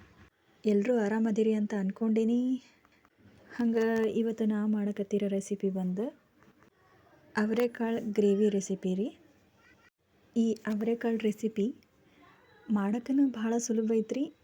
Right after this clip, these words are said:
ಹಂಗ ತಿನ್ನಕ್ಕೂ ಭಾಳ ರುಚಿಯಾಗಿರ್ತೈತ್ರಿ. ಬರ್ರಿ ರೆಸಿಪಿ ಸ್ಟಾರ್ಟ್ ಮಾಡೋಣಂತ. ಅದಕ್ಕಿಂತ ಮುಂಚೆ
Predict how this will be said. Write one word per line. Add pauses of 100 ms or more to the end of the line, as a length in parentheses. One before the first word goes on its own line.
ಹಂಗ (440)
ತಿನ್ನಕ್ಕೂ
ಭಾಳ
ರುಚಿಯಾಗಿರ್ತೈತ್ರಿ. (1120)
ಬರ್ರಿ (120)
ರೆಸಿಪಿ
ಸ್ಟಾರ್ಟ್
ಮಾಡೋಣಂತ. (760)
ಅದಕ್ಕಿಂತ
ಮುಂಚೆ